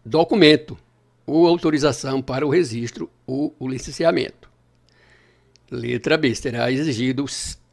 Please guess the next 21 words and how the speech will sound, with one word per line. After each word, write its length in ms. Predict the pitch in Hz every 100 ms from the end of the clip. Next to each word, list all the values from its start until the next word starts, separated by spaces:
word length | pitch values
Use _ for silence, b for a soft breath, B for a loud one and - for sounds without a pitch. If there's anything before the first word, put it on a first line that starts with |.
| _ _
a 180 | 147 156
C 140 | - 170
N 120 | 190
H 480 | 196 135 120 107 _
do 200 | 120 156
proprietário 760 | - 165 156 135 127 123 127 123
do 120 | 123
veículo. 480 | 151 165 - - _ _ _ b b b b b b b _ _ 135
Letra 300 | 185 202 170
C, 160 | 139
será 240 | 147 165 214
exigido 360 | 180 127 147
apenas 640 | - - 151 147 127 110 -
o 60 |
C 220 | 131 - 165
P 200 | 139 123
F 220 | 123 135
do 160 | 135
proprietário 760 | 220 165 156 127 120 135 123 127
do 160 | 120 160
veículo. 540 | 175 143 135 135 -